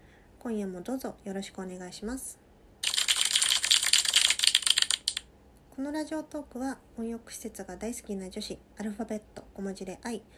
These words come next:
アットマーク、アイ、アンダーバー、エーエス、アンダーバー、三十七、ティーオー一ゼロ一ゼロがお送りする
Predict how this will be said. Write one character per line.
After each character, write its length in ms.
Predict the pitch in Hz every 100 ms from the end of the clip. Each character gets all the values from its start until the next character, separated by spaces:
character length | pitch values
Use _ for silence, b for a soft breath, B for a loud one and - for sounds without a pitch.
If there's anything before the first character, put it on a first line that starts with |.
| B B
ア 20 | -
ッ 40 | -
ト 80 |
マ 180 | 262 294
ー 20 |
ク、 280 | 269 233 226 - - -
ア 60 | 277
イ、 120 | 262 - -
ア 40 | 220
ン 80 | 220
ダ 140 | 214
ー 20 |
バ 160 | 196 185
ー、 60 | -
エ 40 | 214 226
ー 20 | 262
エ 20 |
ス、 160 | - -
ア 60 |
ン 60 | 214
ダ 160 | 226 214
ー 40 |
バ 100 | 196
ー、 20 |
三 240 | 196 240 240
十 180 | 220 202
七、 320 | 226 247 202 -
テ 80 | 214
ィ 80 | 202
ー 60 |
オ 20 | 190
ー 40 |
一 180 | 196 208
ゼ 100 | 226
ロ 80 | 202
一 220 | 196 214
ゼ 100 | 247
ロ 80 | 214 -
が 100 | 202
お 40 |
送 180 | 202 202
り 80 | 196
す 160 | - 202
る 140 | 233